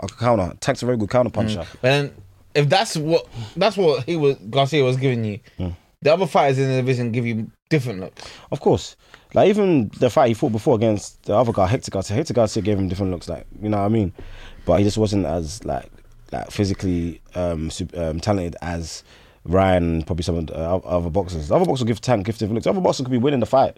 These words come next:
Speaker 2: Hmm.
Speaker 1: Like, probably, s-, you know, we'd say get to tenth round could be eight to two or seven to three. But, like, Tank gets you hurt.
Speaker 2: Hmm.
Speaker 1: And now Tank, Tank goes to the body as well. Like, like, and Tank's good enough. Like, Tank's not like a Wilder where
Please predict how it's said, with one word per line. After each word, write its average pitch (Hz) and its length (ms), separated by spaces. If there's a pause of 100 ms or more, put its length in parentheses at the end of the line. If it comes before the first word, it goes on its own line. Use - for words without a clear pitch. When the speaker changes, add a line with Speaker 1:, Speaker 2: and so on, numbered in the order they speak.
(140)
Speaker 2:
Hmm. - 80 (300)
Speaker 1:
Like, 87 240
probably, 113 260
s-, - 380
you - 80
know, 95 140
we'd 107 140
say 107 200
get 101 180
to 104 80
tenth 107 240
round 104 100
could 92 100
be 80 80
eight 107 160
to - 80
two 110 300
or 90 100
seven 101 240
to - 80
three. 95 340 (580)
But, 73 220 (180)
like, 64 220
Tank 120 200
gets 104 180
you 78 80
hurt. 113 300 (1300)
Speaker 2:
Hmm. 113 80 (120)
Speaker 1:
And 110 80
now 113 100
Tank, 123 400
Tank 120 180
goes 113 140
to - 40
the 113 60
body 107 200
as 95 100
well. 107 180
Like, 85 320 (480)
like, 87 240 (480)
and 101 140
Tank's 127 260
good 123 200
enough. 117 220
Like, 127 200
Tank's 175 220
not 160 140
like - 160
a 120 40
Wilder 113 460
where 95 360